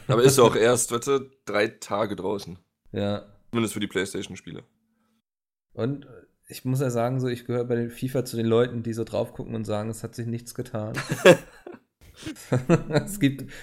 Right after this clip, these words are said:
Speaker 2: ein aktualisiertes Spieler quasi. Ich, ähm,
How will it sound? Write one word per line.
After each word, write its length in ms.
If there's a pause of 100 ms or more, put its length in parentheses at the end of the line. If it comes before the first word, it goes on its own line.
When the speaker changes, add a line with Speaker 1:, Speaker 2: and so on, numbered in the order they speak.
(160)
Speaker 2:
ein 260
aktualisiertes 800
Spieler 340
quasi. 400
Ich, 300
ähm, 360